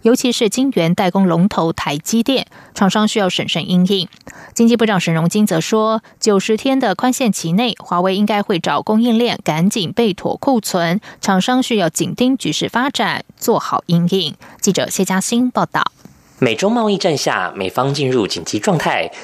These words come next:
Speaker 2: 禁止美国企业使用对国安构成威胁的公司所生产的电信设备，并把中国电信大厂华为及七十家企业列入实体名单，未经批准，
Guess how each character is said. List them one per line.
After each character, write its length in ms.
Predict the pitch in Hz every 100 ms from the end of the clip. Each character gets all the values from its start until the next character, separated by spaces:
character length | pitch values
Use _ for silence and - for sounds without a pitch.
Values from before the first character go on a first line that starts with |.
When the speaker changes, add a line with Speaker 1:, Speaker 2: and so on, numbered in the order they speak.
| -
Speaker 2:
禁 120 | 185
止 200 | 135 101
美 120 | 95
国 160 | 82 110
企 280 | - 202 170
业 200 | 127 90
使 180 | - 98
用 220 | 113 110
对 180 | 131 98
国 220 | - 107
安 180 | 117 139
构 220 | 240 202
成 240 | - 101 110
威 140 | 185
胁 160 | 190 120
的 80 |
公 180 | 101 143
司 340 | 143 - 143 143
所 280 | - -
生 240 | - 180 190
产 200 | - 82
的 140 | 85
电 180 | 82 185
信 160 | - 139
设 160 | 139
备， 360 | 120 127 92 - - -
并 140 | 190
把 180 | 131 80
中 220 | - 214
国 140 | 196 127
电 160 | 196
信 160 | 175 156
大 160 | 214
厂 260 | 170 107 82
华 220 | - 120
为 340 | 151 104 98 123
及 240 | - 107
七 220 | - 220
十 120 | 220
家 160 | 120 147
企 320 | 151 170 131
业 240 | 135 98 -
列 140 | 156
入 180 | 127 117
实 180 | - 165
体 140 | -
名 180 | 101 90
单， 340 | 101 131 135 143 - - -
未 120 | 208
经 160 | 190 196
批 160 | -
准， 340 | 226 139 92